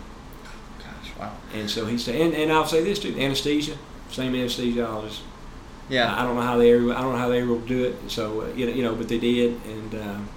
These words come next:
Speaker 2: yeah, stuck right with me. You know,
Speaker 1: Yeah.
Speaker 2: so, uh, and that's what you want. You know, that's what you
Speaker 1: Mm-hmm.
Speaker 2: want if you're the patient.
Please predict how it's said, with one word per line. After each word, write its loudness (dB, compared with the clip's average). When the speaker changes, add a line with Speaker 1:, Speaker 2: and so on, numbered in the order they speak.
Speaker 2:
yeah, 2
stuck 2
right 0
with 4
me. -6
You -6
know, -4
Speaker 1:
Yeah. -4
Speaker 2:
so, -10
uh, -10
and 4
that's 6
what 4
you 0
want. 2
You 2
know, 6
that's 6
what 6
you 6
Speaker 1:
Mm-hmm. 10
Speaker 2:
want 6
if -2
you're 2
the 2
patient. 4